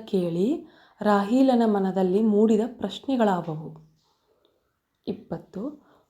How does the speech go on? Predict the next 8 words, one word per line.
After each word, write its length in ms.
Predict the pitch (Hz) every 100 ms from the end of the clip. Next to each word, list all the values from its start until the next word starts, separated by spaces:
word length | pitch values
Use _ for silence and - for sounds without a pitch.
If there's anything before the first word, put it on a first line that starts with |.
| -
ಟೋಪಿಗ್-, 580 | 226 247 247 233 185 - _ _ _ _ _ _ -
ಟೊಪ್ಪಿಗೆಯ 680 | 214 - - 240 226 196 196 277 - _ _ _
ವಿಶೇಷತೆಯನ್ನು 840 | 196 - 214 233 233 220 190 185 220
ಲೇಖಕರು 580 | 208 208 226 208 180 202
ಹೇಗೆ 680 | 208 202 226 311 - - _ _ _ _ -
ದಾಖಲಿಸಿದ್ದಾರೆ? 1040 | 185 190 226 226 202 165 160 156 151 - _ _ _ _ _ _ _ _ _ -
ಇಪ್ಪತ್ತೊಂದು, 880 | 190 185 175 165 160 156 214 285 - _ _ _ - -
ಸಾಮ್ರಾಟರ 800 | 202 190 190 233 254 247 220